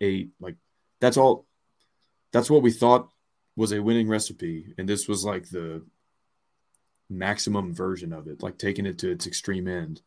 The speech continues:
And I just freaking loved it 'cause they had no answer for it. You're just wearing them down. You know it's gonna work. They know it's gonna work. That's the demoralizing part. They're like, "Shit, we're gonna line up again."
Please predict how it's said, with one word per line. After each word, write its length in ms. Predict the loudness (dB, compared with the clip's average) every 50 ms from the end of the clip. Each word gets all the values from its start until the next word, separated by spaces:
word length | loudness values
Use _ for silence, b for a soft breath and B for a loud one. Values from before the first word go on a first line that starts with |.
| _ _ _ _ _ _ _ _ _ _ _ _ _ _ _ _ _ _ _ _ -8
And 80 | -6 -4
I 80 | -4
just 220 | -4 -4 -4 -2 -2
freaking 300 | -2 -2 -2 -4 -4 -4
loved 220 | -4 -4 -6 -8
it 160 | -12 -14 -10
'cause 140 | -6 -2 2
they 80 | 2 2
had 120 | 2 2
no 260 | 2 4 4 4 4
answer 300 | 4 2 0 -4 -6 -10
for 260 | -10 -10 -10 -12 -12
it. 60 | -10 -10
You're 100 | -8 -6
just 220 | -4 -4 -4 -4
wearing 340 | -4 -4 -2 -2 -2 -2 -2
them 120 | -4 -4
down. 460 | -4 -6 -6 -6 -6 -8 -10 -12 -16 _ _ _ _ -20 -20 -20 _ _ _ _ _ _ _ -4 -2
You 80 | -2
know 320 | 0 0 2 4 4 6 4
it's 160 | 4 0 0
gonna 220 | -4 -4 -4 -4
work. 280 | -4 -6 -6 -6 -8 -10
They 260 | -6 0 2 2 2
know 240 | 2 2 0 -2 -4
it's 120 | -8 -10 -10
gonna 200 | -10 -10 -12 -12
work. 260 | -12 -12 -10 -6 -2
That's 200 | -2 0 0 0
the 80 | 0
demoralizing 680 | 0 -2 -6 -4 -2 -2 -2 -2 -4 -6 -10 -12 -14 -16
part. 300 | -14 -14 -12 -12 -12 -10
They're 80 | -10 -8
like, 340 | -8 -8 -8 -10 -10 -14 _ _ _ _ _ _ _ _ _ _ _
"Shit, 340 | -8 -4 0 2 2 2 0
we're 80 | -2 -4
gonna 160 | -2 -2 0
line 240 | 0 2 2 2 2
up 160 | 2 2 0
again." 520 | -2 -2 -2 -2 -2 -2 -2 -2 -4 -6